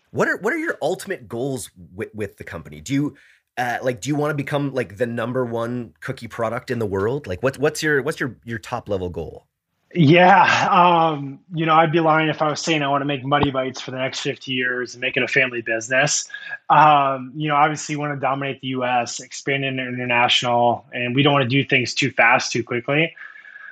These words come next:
Speaker 2: But, you know, long term, our goal is to, you know, build this to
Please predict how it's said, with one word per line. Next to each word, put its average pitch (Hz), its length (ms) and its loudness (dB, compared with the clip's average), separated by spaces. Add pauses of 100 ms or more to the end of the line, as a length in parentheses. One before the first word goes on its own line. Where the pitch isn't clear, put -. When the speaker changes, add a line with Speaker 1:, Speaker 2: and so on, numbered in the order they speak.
(160)
Speaker 2:
But, 143 360 6
you 143 80 4
know, 147 100 4
long 170 280 8
term, 151 340 2
our 147 100 6
goal 135 280 0
is 135 180 -8
to, 135 200 -2
you 131 60 -2
know, 127 140 -4
build 120 280 -2
this 139 360 -4
to 127 440 -4